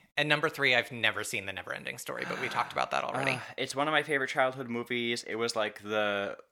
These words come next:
Speaker 2: one of, like, three or four that I always, always, always made someone watch with me on V H S until it probably
Speaker 1: <laughs>
Speaker 2: wore out. Um, I totally, like, related to the kid in the story, and I just loved it. So we saw it on the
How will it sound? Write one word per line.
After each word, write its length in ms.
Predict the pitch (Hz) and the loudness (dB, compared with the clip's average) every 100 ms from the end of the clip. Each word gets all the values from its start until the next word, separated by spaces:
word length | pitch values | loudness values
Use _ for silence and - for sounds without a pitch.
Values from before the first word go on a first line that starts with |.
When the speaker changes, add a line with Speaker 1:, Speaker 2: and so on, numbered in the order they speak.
| _ - | _ -14
Speaker 2:
one 300 | 113 127 147 | 0 2 4
of, 120 | 131 | 2
like, 240 | 123 117 - | 2 0 -2
three 200 | 123 117 | -2 0
or 80 | |
four 420 | 113 - 104 101 101 | -2 -4 -2 -2 -2
that 140 | 98 | 0
I 100 | 98 - | 0 2
always, 320 | 123 120 120 | 2 2 0
always, 320 | 98 117 117 | 0 0 2
always 400 | 113 117 117 110 | 2 2 0 -2
made 340 | 113 107 104 95 | 0 0 -2 -6
someone 300 | - 117 110 | -2 -2 2
watch 260 | 107 98 - | 4 4 2
with 160 | 107 | -4
me 140 | 107 104 | -4 -2
on 220 | 104 101 | -2 -4
V 200 | - 104 | -2 0
H 160 | 101 - | 0 2
S 220 | 95 - | 2 0
until 320 | 98 - 95 | -6 -6 -6
it 80 | - | -2
probably 260 | 143 101 98 | 2 2 0
Speaker 1:
<laughs> 120 | 101 | -4
Speaker 2:
wore 240 | 104 110 | -2 2
out. 340 | 95 98 98 - - - - - | 2 2 0 -4 -16 -20 -6 2
Um, 540 | 196 98 180 98 85 - | 4 4 -2 -6 -6 2
I 180 | 104 | 4
totally, 720 | 101 - 143 151 143 139 131 123 | 4 0 0 2 2 2 2 2
like, 260 | 110 104 | 2 0
related 400 | 110 110 110 110 | -2 -2 0 -2
to 100 | - | -6
the 100 | 110 | -8
kid 260 | 107 - 104 | -6 -2 -2
in 120 | 104 | -2
the 80 | 104 | -6
story, 540 | - 107 98 98 95 76 | -8 -6 -4 -4 -4 -4
and 360 | 92 92 95 - - | -4 -6 -10 -8 0
I 80 | 127 | 0
just 180 | 139 | 0
loved 240 | 123 113 110 | 0 0 2
it. 140 | 117 | 0
So 160 | - 120 | 0 -2
we 120 | 120 | -2
saw 280 | - 143 143 | 2 4 6
it 100 | 143 | 4
on 200 | - 117 | 4 2
the 120 | 113 | 0